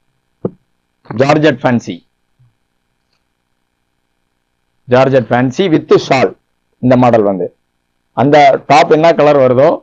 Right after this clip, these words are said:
அந்த கலர்லயே உங்களுக்கு ஷாலோடயே வந்துரும். அடுத்து பாத்தீங்கன்னா ஃபெஸ்டிவல், இப்ப தீபாவளி வருது இல்லையா, அதுக்கான ஃபெஸ்டிவல்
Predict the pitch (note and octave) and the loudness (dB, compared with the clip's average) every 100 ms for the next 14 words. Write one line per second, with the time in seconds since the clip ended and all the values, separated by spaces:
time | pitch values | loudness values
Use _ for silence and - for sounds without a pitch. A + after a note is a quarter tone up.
0 | _ - D#3 D#3 D3+ D3+ E3 D#3 C#3 A#2+ | _ -2 0 2 2 2 2 2 0 -2
1 | A#2+ C#3 E3 D#3 D3+ D3 B2 G2 E2+ - | 0 2 2 2 2 2 0 -4 -10 -12
2 | _ _ _ _ _ _ _ _ _ _ | _ _ _ _ _ _ _ _ _ _
3 | _ _ _ _ _ _ _ _ _ _ | _ _ _ _ _ _ _ _ _ _
4 | _ _ _ _ _ _ _ _ - - | _ _ _ _ _ _ _ _ -20 -6
5 | B2 D3 E3+ C3+ B2+ C3+ C#3+ F#3+ - _ | -2 0 -2 -2 -2 -2 0 -4 -6 _
6 | _ _ _ _ _ _ _ _ _ - | _ _ _ _ _ _ _ _ _ -20
7 | - _ _ - E3 - G#3 C3 - _ | -20 _ _ -2 -2 0 0 0 -4 _
8 | _ _ _ - C#3 E3+ F3 E3 D3 C3+ | _ _ _ -6 -2 2 2 4 2 0
9 | C3+ C3 A#2 B2+ D3+ D#3 C#3+ C3+ G3 F3 | 0 2 0 0 0 0 -2 -2 0 0